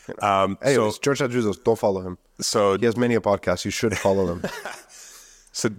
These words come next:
Speaker 2: so Dre, you know, is well versed in film, and as I go, I go, I
Speaker 1: Sure.
Speaker 2: sw-, get to a film, and I go,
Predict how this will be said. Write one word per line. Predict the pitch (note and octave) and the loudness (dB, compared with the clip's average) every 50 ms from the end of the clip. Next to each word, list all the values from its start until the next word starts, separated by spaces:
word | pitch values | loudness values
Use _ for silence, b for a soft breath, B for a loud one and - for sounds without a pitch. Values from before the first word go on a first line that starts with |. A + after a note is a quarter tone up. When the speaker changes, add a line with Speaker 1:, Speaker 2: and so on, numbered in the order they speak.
| - - - | -12 -8 -2
Speaker 2:
so | - B2 G#2 | 0 0 0
Dre, | G2+ A2+ C#3+ D3 E3 | 2 2 2 2 4
you | D#3+ D#3+ D3+ | 2 2 2
know, | B2 | 2
is | G2 G2+ G2 G#2 | 0 0 0 2
well | G2+ G2 F#2 | 2 2 4
versed | E2+ F#2+ F#2 F2+ - - | 4 2 0 0 0 -4
in | F#2 D#2+ | -8 -4
film, | - G2 G#2 B2 D3 - - | -2 -2 -2 -2 -2 -4 -6
and | G2+ G2 G2 _ | -6 -6 -6 _
as | - G#2+ G2+ A2 | -4 -2 0 0
I | G#2+ G2+ | 0 2
go, | F#2+ G#2 G#2 | 2 4 4
I | G2+ G2 | 4 4
go, | F2+ G2 F#2+ F#2 - | 4 2 2 2 0
I | F#2+ F#2 | 0 -2
Speaker 1:
Sure. | A2 - - A2+ - | -2 0 -2 -4 -4
Speaker 2:
sw-, | - - | -4 -4
get | A2+ A2+ - | -4 -2 0
to | B2 G#2 | 2 0
a | |
film, | - - B2 B2 A#2 G2+ F#2 | 0 2 2 2 2 2 0
and | F2+ | -2
I | F#2 F2+ | -2 0
go, | F2+ F#2 F#2 F2+ - | 2 2 2 2 0